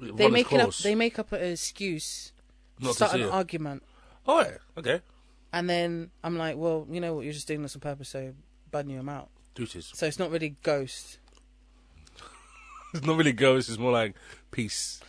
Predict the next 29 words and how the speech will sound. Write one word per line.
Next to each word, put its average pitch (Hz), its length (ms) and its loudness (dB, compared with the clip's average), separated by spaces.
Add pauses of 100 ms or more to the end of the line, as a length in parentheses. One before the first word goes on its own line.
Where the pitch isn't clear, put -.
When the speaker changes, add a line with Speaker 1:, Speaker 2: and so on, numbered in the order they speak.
(100)
Speaker 2:
Though, 208 160 0
oh, 220 200 0 (200)
oh, 196 220 4 (360)
no, 185 480 -2
yeah, 165 200 0
it - 80 -4
was 156 120 -6
January 156 380 -2
last 139 300 -8
year. 120 160 -10 (840)
January 180 260 0
twenty 160 240 -4
twenty. 147 160 -4
Speaker 1:
I 147 40 2
think 175 280 2
part 156 200 8
of 120 320 2
the 127 120 4
Speaker 2:
Two. 127 180 -2
Speaker 1:
ghosting 143 440 6
is 110 160 0 (360)
the 113 100 -6
deceitful 113 840 -4 (300)
promise 123 340 2
of 113 100 0
a 104 80 -4
potential 110 520 -2
interaction. 104 580 0 (1300)
Speaker 2:
Yeah, 147 220 -2